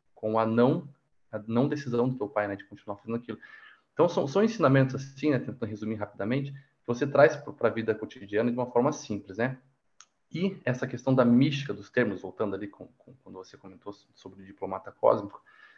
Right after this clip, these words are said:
é, tem vários termos nos livros, né, como o infinito, como parar o mundo, como o ver,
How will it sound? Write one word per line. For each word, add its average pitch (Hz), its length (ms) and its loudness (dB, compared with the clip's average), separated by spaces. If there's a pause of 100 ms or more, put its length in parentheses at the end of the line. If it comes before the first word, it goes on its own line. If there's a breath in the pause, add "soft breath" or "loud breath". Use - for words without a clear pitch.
(300 soft breath)
é, 110 440 4
tem 131 140 4
vários 175 240 8
termos 139 260 4
nos 123 180 0
livros, 135 440 0
né, 123 120 2
como 104 180 -4
o - 20 -2
infinito, 139 720 0
como 104 420 -2 (100)
parar 110 300 6
o 131 40 4
mundo, 131 540 6
como 104 420 -2
o 107 140 -8
ver, 127 560 2